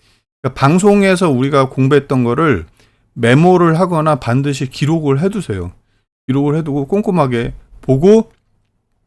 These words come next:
어떤 조건에, 컨디션에 부합이 됐을 때 그때 그 기회를 놓치지 않으셨으면 좋겠습니다. 자, 그러면 오늘 방송은 여기서 마치도록 하겠습니다.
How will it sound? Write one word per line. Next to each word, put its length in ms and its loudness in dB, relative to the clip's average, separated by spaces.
어떤 240 0
조건에, 580 0
컨디션에 560 0
부합이 280 0
됐을 300 -4
때 380 -4
그때 420 -2
그 140 -10
기회를 600 -2
놓치지 480 -2
않으셨으면 600 -2
좋겠습니다. 640 -12
자, 180 -14
그러면 420 -6
오늘 260 0
방송은 640 0
여기서 280 -2
마치도록 520 -4
하겠습니다. 520 -6